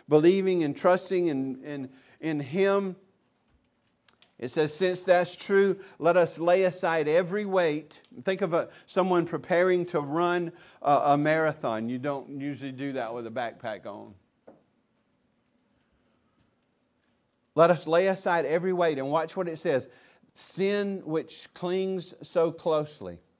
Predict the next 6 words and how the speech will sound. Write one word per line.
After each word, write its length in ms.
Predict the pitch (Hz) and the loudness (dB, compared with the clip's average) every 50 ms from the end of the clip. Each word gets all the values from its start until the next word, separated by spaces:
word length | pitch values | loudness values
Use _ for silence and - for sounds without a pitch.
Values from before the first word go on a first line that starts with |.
| _ _ _ _ _ _ _ _ _ _ _ _ _ _ _ _ _ _ _ _ - | _ _ _ _ _ _ _ _ _ _ _ _ _ _ _ _ _ _ _ _ -4
The 140 | 113 139 117 | -4 -2 2
Holman 400 | 165 170 180 175 170 160 147 143 | 4 4 4 4 0 -2 -4 -4
says 260 | - 160 147 131 139 | -2 -4 -2 -2 -4
it 140 | - - 147 | -8 -4 -4
this 200 | 165 160 - - | -6 -6 -4 -4
way, 220 | 127 110 98 | -2 -2 -2